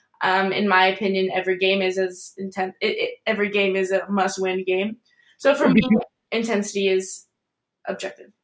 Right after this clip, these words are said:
Speaker 2: B-, because you wanna bring your best every game. You're a high-level athlete. You don't wanna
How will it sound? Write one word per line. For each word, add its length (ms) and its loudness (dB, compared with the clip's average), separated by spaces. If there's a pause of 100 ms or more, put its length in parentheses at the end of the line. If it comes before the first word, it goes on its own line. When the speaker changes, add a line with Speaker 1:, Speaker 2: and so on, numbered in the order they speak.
(400)
Speaker 2:
B-, 80 -2
because 440 4
you 80 8
wanna 220 8
bring 220 4
your 160 6
best 300 2
every 220 2
game. 240 4
You're 140 4
a 40 -4
high-level 500 4
athlete. 500 2
You 100 0
don't 200 4
wanna 380 4